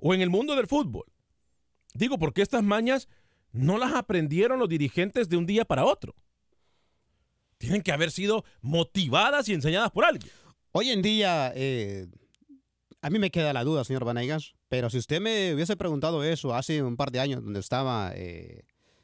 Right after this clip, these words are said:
Speaker 2: el señor que ahora <laughs> ya no está en fifa, yo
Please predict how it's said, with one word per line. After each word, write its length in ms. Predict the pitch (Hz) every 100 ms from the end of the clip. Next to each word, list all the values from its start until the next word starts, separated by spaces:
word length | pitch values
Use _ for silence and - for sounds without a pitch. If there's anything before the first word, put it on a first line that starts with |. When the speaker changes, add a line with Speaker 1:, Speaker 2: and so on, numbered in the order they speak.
| _ _ _
Speaker 2:
el 100 | -
señor 280 | 92 104 131
que 80 | 117
ahora 180 | 117 117
<laughs> 160 | -
ya 60 | 160
no 60 |
está 160 | 170 -
en 80 | 104
fifa, 340 | 110 92 110 - _ _ _ _ _ _ -
yo 460 | 120 117 170 185